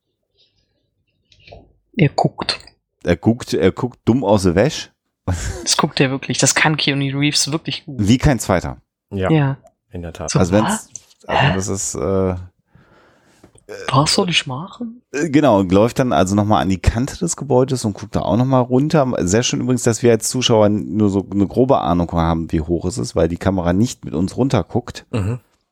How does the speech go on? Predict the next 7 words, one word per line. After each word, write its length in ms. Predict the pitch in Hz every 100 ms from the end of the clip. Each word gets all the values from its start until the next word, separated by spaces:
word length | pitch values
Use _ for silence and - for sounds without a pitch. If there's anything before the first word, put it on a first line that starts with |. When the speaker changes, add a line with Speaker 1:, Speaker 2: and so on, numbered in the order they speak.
| _ _ -
Speaker 1:
Nee, 320 | 156 147 147
wir 80 | 151
sind 180 | 160 -
in 140 | 156
seiner 320 | 139 147 147
Perspektive. 920 | - 139 143 - 147 - 147 139 139 - - -
Speaker 2:
Genau. 380 | - 95 85 123